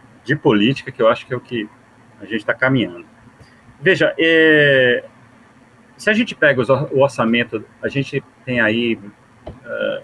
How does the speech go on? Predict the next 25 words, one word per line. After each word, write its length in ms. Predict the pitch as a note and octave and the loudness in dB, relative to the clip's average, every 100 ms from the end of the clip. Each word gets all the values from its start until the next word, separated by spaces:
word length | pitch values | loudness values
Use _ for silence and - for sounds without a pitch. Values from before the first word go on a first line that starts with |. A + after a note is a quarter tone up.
| - | -4
entre 400 | C3 C3 C3 - | -4 -2 -4 0
ufes 440 | D#3 G3+ - D3+ B2 | 2 2 0 -4 0
e 60 | |
ifes, 640 | A2+ D3 E3+ - G2+ - _ _ _ _ _ _ | 0 0 -2 -10 -16 -16 _ _ _ _ _ _
em 100 | A#2+ | -10
torno 300 | - D#3 D#3 | 0 2 4
de 60 | A2+ | 0
cem 320 | - D3+ C#3+ | -2 0 0
instituições, 920 | - A#2 - G2 - G2+ - - - - | -2 -8 -6 -8 -6 -10 -12 -20 -20 -16
né? 180 | A#2+ - - _ _ _ _ - - | -14 -14 -20 _ _ _ _ -20 -20
Se 140 | - | -18
a 40 | G2 | -10
gente 180 | A2+ | -10
for 100 | - | -10
contar 460 | A2 A2 G#2+ G#2 - - _ - | -10 -2 2 2 0 -8 _ -10
o, 160 | G#2+ A2 - - | -10 -10 -18 -8
as 400 | G#2+ F#2 - - - | -4 -4 -6 -10 0
univer-, 380 | A2+ C#3 C3+ - | 4 4 4 2
universidades 600 | A#2 A2+ A#2+ - E3 F3 | 2 4 2 4 2 2
federais 500 | - B2 G#2+ B2 C#3 | -2 2 4 4 2
e 20 | |
os 100 | B2+ | 0
institutos 640 | C3+ C#3 - - D3+ D#3 - | -2 -4 -8 -2 0 0 -4
federais, 560 | G#2 - F#2+ F#2+ - | -6 -4 -8 -14 -12
né? 160 | A2+ | -8